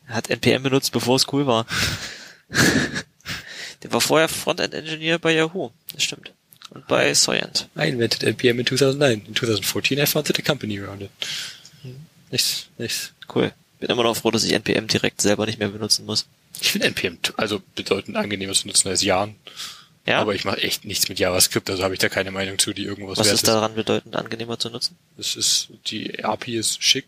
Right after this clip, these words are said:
Speaker 2: verständlich und
Speaker 1: Die
Speaker 2: es ist
Speaker 1: A P I, also
Speaker 2: also
Speaker 1: das
Speaker 2: die, das,
Speaker 1: Kommandozeileninterface.
Speaker 2: das Interface, ja, und es ist nicht irgendwelche Facebook-Server, die es berührt. Das finde ich sehr
Speaker 1: Ach so, ja, das vergesse ich immer,
Speaker 2: angenehm.
Speaker 1: das stimmt. Weil das, das, das touchen wir bei uns auf Arbeit überhaupt nicht, weil wir halt
Speaker 2: Was,
Speaker 1: noch
Speaker 2: was
Speaker 1: unser
Speaker 2: ist
Speaker 1: eigenes
Speaker 2: eigentlich
Speaker 1: Artifactory zu
Speaker 2: ein
Speaker 1: benutzen.
Speaker 2: N P M für euch?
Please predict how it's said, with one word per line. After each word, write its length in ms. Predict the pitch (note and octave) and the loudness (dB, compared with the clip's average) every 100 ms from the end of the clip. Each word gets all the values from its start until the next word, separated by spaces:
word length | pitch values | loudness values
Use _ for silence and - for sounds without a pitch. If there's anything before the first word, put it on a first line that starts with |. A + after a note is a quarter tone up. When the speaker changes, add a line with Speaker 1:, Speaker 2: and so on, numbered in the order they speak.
| - | -4
Speaker 2:
verständlich 800 | - A2 G#2+ A2+ - C3+ - - | -2 -2 -2 -6 -6 -6 -8 -10
und 220 | A#2 A2+ A2 | -12 -8 -2
Speaker 1:
Die 80 | |
Speaker 2:
es 60 | G#2 | 2
ist 60 | - | 4
Speaker 1:
A 120 | C3 | 2
P 260 | - A2 G#2+ | 2 -2 -2
I, 40 | - | 0
also 40 | |
Speaker 2:
also 180 | A2+ A2 | 2 2
Speaker 1:
das 80 | - | 0
Speaker 2:
die, 60 | G#2+ | -2
das, 120 | - | 0
Speaker 1:
Kommandozeileninterface. 640 | B2 B2 B2 A2+ G#2 A2+ | 2 4 6 6 4 4
Speaker 2:
das 40 | G2+ | 4
Interface, 440 | C3 - G#2+ - | 4 4 2 4
ja, 180 | A2+ B2 | 4 4
und 120 | A#2 | 2
es 160 | - - | 0 2
ist 180 | - B2+ | 0 -2
nicht 200 | B2 - | -6 -6
irgendwelche 400 | B2 A#2 A2 A#2 | -8 -8 -8 -2
Facebook-Server, 540 | C#3 - D3 C3 A2+ | -2 -2 -2 -2 -4
die 80 | A2+ | -10
es 60 | A2+ | -10
berührt. 320 | A#2 B2 B2 | -10 -8 -10
Das 80 | - | -12
finde 220 | - B2 A2+ | -14 -14 -10
ich 80 | |
sehr 280 | - A2+ A2+ _ - - - _ | -8 -8 -10 _ -10 -10 -12 _
Speaker 1:
Ach 80 | - | 0
so, 160 | - | 4
ja, 120 | A#2+ A#2 | 4 4
das 140 | - | 0
vergesse 260 | A2+ G#2+ A2 | 0 -2 -2
ich 60 | A#2 | -4
immer, 140 | A2+ | -4
Speaker 2:
angenehm. 60 | G#2 | -4
Speaker 1:
das 120 | A2+ | -2
stimmt. 360 | - A2+ A2 - | -2 -6 -12 -2
Weil 240 | G#2+ G#2+ G#2 _ _ _ - | 4 4 2 _ _ _ -2
das, 300 | G#2 - - | 2 2 2
das, 320 | G#2+ - - | 2 2 2
das 180 | G#2 - | 2 2
touchen 320 | G#2 - A2 | 0 -2 -6
wir 80 | A2 | -12
bei 80 | - | -12
uns 220 | - - | -6 -6
auf 200 | - - | -6 -10
Arbeit 240 | G2+ G2+ | -6 -6
überhaupt 360 | - F#2+ G#2 _ | -6 -8 -8 _
nicht, 100 | - | -16
weil 120 | G#2 G2+ | -12 -10
wir 80 | G#2 | -6
halt 20 | |
Speaker 2:
Was, 120 | - | -2
Speaker 1:
noch 60 | G#2 | 2
Speaker 2:
was 40 | |
Speaker 1:
unser 120 | A2 F#2 | 4 6
Speaker 2:
ist 40 | |
Speaker 1:
eigenes 180 | F#2+ A2 G#2 | 4 4 4
Speaker 2:
eigentlich 20 | |
Speaker 1:
Artifactory 560 | F#2+ - G#2 - G#2 F2+ | 2 0 -4 -4 -6 -2
zu 100 | - | 0
Speaker 2:
ein 120 | G#2+ | -2
Speaker 1:
benutzen. 180 | A2 G#2+ | -4 -6
Speaker 2:
N 40 | |
P 60 | G#2 | -8
M 120 | G2+ | -8
für 160 | - C#3 | -10 -10
euch? 260 | D3+ D3+ | -10 -14